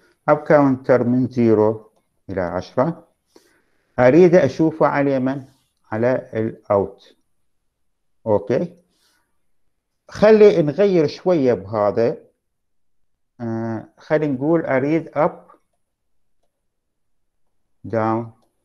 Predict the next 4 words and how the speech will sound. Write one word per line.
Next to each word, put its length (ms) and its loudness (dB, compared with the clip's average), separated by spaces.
counter. 640 -4
ممكن 440 -4
لو 160 2
لا؟ 300 -2